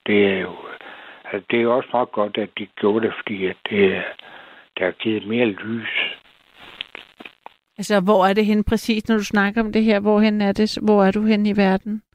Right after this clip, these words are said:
Speaker 2: Altså,
Speaker 1: Øh.
Speaker 2: Bornholm, forstår jeg, men sådan, øh, er det et, et, en skov, særlig skovsti,
Speaker 1: Ja,
Speaker 2: eller?
Speaker 1: ja,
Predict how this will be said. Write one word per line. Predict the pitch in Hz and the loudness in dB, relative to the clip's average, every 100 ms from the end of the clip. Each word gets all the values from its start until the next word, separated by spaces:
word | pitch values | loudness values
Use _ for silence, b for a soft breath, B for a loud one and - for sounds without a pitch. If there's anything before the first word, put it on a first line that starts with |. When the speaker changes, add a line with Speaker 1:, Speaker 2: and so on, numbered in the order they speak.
| _ _ _ _ - | _ _ _ _ -8
Speaker 2:
Altså, | - 196 | -4 -2
Speaker 1:
Øh. | |
Speaker 2:
Bornholm, | 190 190 214 214 - - | -2 0 -2 -2 -6 -4
forstår | 220 208 196 | -2 0 0
jeg, | 202 | 2
men | 208 196 | 2 0
sådan, | - 202 196 180 | 0 2 4 4
øh, | 175 b b b b | 2 b b b b
er | 190 | 2
det | 196 196 175 | 4 2 0
et, | - 175 | -2 -6
et, | - - | -6 -8
en | - 185 | 0 0
skov, | 180 - - 214 254 | 0 -4 0 0 0
særlig | - - - 226 254 262 | -2 -8 -2 0 0 -2
skovsti, | - 233 247 247 - 254 226 | -2 0 -2 -4 -12 -12 -8
Speaker 1:
Ja, | - - 117 110 110 - 123 | -6 -4 -2 -2 -4 -6 -10
Speaker 2:
eller? | 123 | -4
Speaker 1:
ja, | 120 117 120 117 | -2 0 0 0